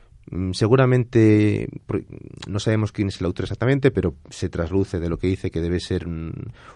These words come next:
un clérigo, seguramente vinculado a la universidad, y claramente una persona borgoñona, ¿no? Es cl-, entonces es muy interesante porque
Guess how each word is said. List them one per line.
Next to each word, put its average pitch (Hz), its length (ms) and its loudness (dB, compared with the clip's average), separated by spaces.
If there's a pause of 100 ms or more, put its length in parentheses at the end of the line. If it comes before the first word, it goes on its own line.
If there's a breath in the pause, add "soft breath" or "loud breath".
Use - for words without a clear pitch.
un 92 100 -4
clérigo, 117 640 8
seguramente 90 520 0
vinculado 82 360 -4
a 82 40 -2
la 80 60 -4
universidad, 90 520 0
y 98 80 -6
claramente 90 320 -4
una 90 80 -6
persona 90 320 -8 (300)
borgoñona, 80 520 -8
¿no? - 220 -14
Es - 160 -16
cl-, - 360 -10
entonces 104 300 0
es 113 160 -4
muy 123 80 0
interesante 131 560 2
porque 101 420 -4